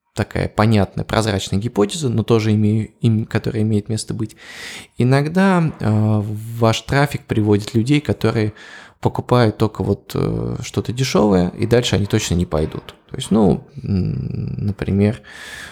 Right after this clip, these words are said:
э, вы сделали рекламу в какой-нибудь рассылке, э, для, ну, предположим, э, для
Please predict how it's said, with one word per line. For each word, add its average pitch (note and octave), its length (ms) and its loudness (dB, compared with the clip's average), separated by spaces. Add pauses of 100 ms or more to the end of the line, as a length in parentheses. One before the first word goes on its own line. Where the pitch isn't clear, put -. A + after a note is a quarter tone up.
(120)
э, - 100 -2
вы E2+ 560 0
сделали F#2 380 4
рекламу F#2+ 540 2
в F#2+ 80 -10
какой-нибудь - 1000 -4
рассылке, G2 800 0 (1700)
э, G2 520 0
для, G2+ 520 2 (1200)
ну, - 120 -4
предположим, - 800 -4 (2750)
э, - 540 0
для G2 640 2